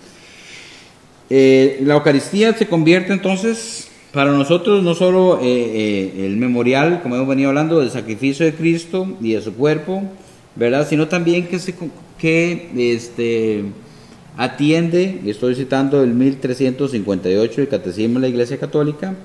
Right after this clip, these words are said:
que es, eh, la Eucaristía se convierte también en una acción de gracias,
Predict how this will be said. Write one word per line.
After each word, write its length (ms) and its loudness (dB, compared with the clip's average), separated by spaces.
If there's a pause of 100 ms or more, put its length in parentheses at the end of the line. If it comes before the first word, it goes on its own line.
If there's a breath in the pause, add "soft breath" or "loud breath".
(400 loud breath)
que 280 6
es, 260 0 (100)
eh, 440 2
la 100 2
Eucaristía 460 2
se 120 -4
convierte 500 0
también 440 -2
en 60 0
una 220 0
acción 580 -4
de 140 -2
gracias, 880 -4